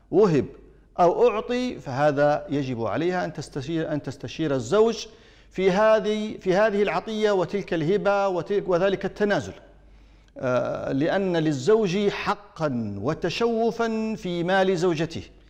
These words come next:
كما قال النبي صلى الله عليه وسلم: "تنكح المرأة لأربع"، تنكح المرأة لأربع، وبدأ بذكر أول شيء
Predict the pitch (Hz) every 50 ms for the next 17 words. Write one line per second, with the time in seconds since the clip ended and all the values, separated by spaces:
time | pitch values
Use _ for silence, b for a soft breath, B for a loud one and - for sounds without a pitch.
0 | b b b b b 139 151 170 202 208 202 240 240 247 247 240 226 226 214 226
1 | 208 202 202 208 202 185 175 170 180 185 175 156 135 151 151 147 143 139 - 135
2 | 127 127 131 - 202 214 208 208 208 - - 202 190 220 247 247 - 208 233 233
3 | - - 151 131 110 107 - - - - _ _ _ _ _ _ _ - - -
4 | - - - 170 160 - 135 - - 131 156 202 226 226 220 220 214 208 190 160
5 | 139 117 117 - - - - b b b b b - 131 151 202 202 220 226 214
6 | 208 190 202 190 262 247 - 233 240 - - 214 233 247 240 254 262 240 - 214
7 | 160 127